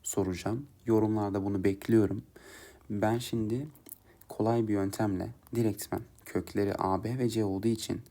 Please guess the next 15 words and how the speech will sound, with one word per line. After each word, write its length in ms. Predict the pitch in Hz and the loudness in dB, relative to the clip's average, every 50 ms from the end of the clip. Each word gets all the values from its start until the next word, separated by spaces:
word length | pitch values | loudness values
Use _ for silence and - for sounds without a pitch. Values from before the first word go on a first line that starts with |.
| - - - _ _ | -20 -20 -20 _ _
hemen 320 | - 127 120 110 104 101 120 - - - - - - _ _ _ - | -2 0 2 2 2 0 -2 -6 -10 -16 -20 -20 -20 _ _ _ 2
A, 240 | 101 101 101 95 | 4 4 4 4
B 140 | 113 123 131 | 4 4 4
ve 120 | 123 120 110 | 4 4 4
C'yi 300 | 110 110 113 131 151 151 | 4 2 2 2 2 0
yerlerine 440 | 110 110 113 117 117 117 117 117 | 2 2 2 2 2 2 2 2
yerleştirmeye 680 | 117 113 107 107 110 107 - - - - 110 110 107 107 | 0 2 2 0 0 -2 -2 -4 -4 0 2 2 2 2
çalışacağım. 640 | - - 92 - - - 107 107 95 87 92 107 - - - - - - - _ _ | 0 -2 -4 -4 -6 -8 -6 -4 -4 -4 -6 -8 -12 -16 -20 -20 -20 -20 -20 _ _
Burada 540 | 113 117 120 147 170 160 139 135 156 180 170 | -4 -2 2 2 4 4 4 2 0 -2 -4
soru 300 | - - - 131 131 139 | -4 -2 0 0 0 0
en 200 | - - 143 127 | 0 0 0 -2
başta 320 | 107 113 - - - 143 | -2 -4 -4 -4 -4 0
bir 60 | 139 123 | 2 2
insanı 380 | 120 113 - - 127 135 131 | 2 2 2 2 0 0 0
tırstırıyor. 680 | - - 117 113 - - - 123 113 101 98 110 139 | 0 -2 0 0 0 0 2 2 4 4 4 2 0